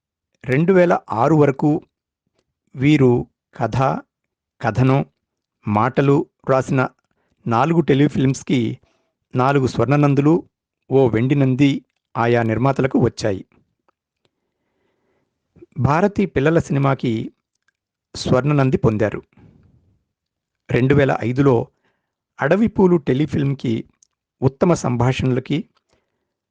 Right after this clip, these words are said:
రెండు వేల పది ప్రాంతంలో రాధా మధు సీరియల్కి ఉత్తమ స్క్రీన్ ప్లేకి నంది అవార్డులు వచ్చాయి. రెండు వేలవ సంవత్సరంలోనూ,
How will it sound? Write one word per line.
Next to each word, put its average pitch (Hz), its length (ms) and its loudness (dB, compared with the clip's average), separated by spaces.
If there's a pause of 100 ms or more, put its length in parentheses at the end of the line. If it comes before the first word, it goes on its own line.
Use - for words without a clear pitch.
(220)
రెండు 208 220 2
వేల 214 160 4
పది 170 240 0
ప్రాంతంలో 139 760 0 (400)
రాధా 160 420 0
మధు 151 360 0
సీరియల్కి 135 760 -2 (360)
ఉత్తమ 170 320 0
స్క్రీన్ 143 420 -2
ప్లేకి 143 480 -2 (440)
నంది 127 280 0
అవార్డులు 123 340 0
వచ్చాయి. - 360 -6 (2500)
రెండు 143 200 2
వేలవ 143 240 4
సంవత్సరంలోనూ, 143 1000 -2